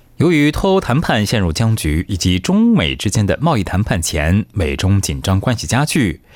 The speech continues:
当地时间今天欧洲股市下跌。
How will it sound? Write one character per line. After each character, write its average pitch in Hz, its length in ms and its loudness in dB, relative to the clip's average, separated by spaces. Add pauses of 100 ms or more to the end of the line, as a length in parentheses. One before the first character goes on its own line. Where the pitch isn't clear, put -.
(460)
当 113 140 0
地 104 100 0
时 95 100 -2
间 92 140 2
今 98 160 0
天 101 200 0
欧 127 180 0
洲 127 160 0
股 69 260 -6
市 - 300 -2
下 78 240 -4
跌。 76 260 -4